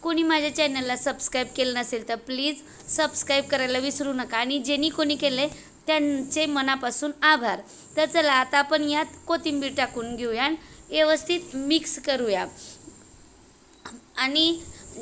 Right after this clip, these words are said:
तुम्हाला जर आणि कोणत्या recipe म्हणजे आवडतात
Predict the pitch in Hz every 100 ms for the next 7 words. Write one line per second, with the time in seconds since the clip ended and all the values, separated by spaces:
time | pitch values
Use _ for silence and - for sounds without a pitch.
0 | - - 311 302 302 311 311 285 277 285
1 | 294 277 277 285 - 226 269 262 262 262
2 | 262 - - 240 247 226 247 240 240 254